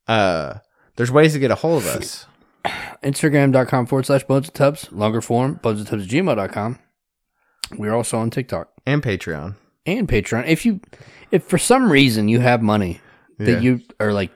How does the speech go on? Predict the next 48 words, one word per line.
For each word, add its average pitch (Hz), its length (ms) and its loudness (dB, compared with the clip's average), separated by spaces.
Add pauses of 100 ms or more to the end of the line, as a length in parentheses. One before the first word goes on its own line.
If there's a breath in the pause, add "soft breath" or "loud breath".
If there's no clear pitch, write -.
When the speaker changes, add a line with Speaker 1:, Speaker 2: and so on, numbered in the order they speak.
Speaker 2:
"I 127 160 -6
don't 120 180 -8
know 98 120 -4
what 123 120 0
to 127 80 -6
do 156 100 6
with 185 120 4
this." 90 240 -4
Speaker 1:
Or 131 60 0
maybe 131 180 6
some 127 140 0
bottle 107 260 4
caps. 113 560 -2
Speaker 2:
Bottle 135 360 2
caps. - 640 0 (360)
Speaker 1:
A - 40 -16
pipe 110 240 -2
pistol. 107 500 -4
Speaker 2:
A 107 80 -6
pipe 123 340 0
pistol. 147 540 -2
Speaker 1:
Yeah. 87 260 -8 (420)
Speaker 2:
A 101 80 -10
toilet. 143 680 -2
Speaker 1:
<laughs> - 400 -4 (540 loud breath)
A 107 80 -6
plunger. 123 380 2
Speaker 2:
A 123 40 4
skibbity 135 480 2
toilet. 170 460 2
Speaker 1:
Yeah. 92 180 -6 (340 soft breath)
Uh, 107 300 4
empty 135 300 2
tin 131 320 2
can. 98 440 -2 (240)
Speaker 2:
Yeah. 147 300 0
Speaker 1:
You 110 140 0
know. 95 240 0 (600 soft breath)
Uh, 104 220 0
old 127 100 6
Speaker 2:
Anything, 190 340 8
Speaker 1:
typewriter. 143 460 6
Speaker 2:
anything 175 360 6
Speaker 1:
<laughs> - 0 -
Speaker 2:
aluminum. 170 520 4
Speaker 1:
Yeah. 120 240 4
Anything 151 300 6
alu-, 139 280 6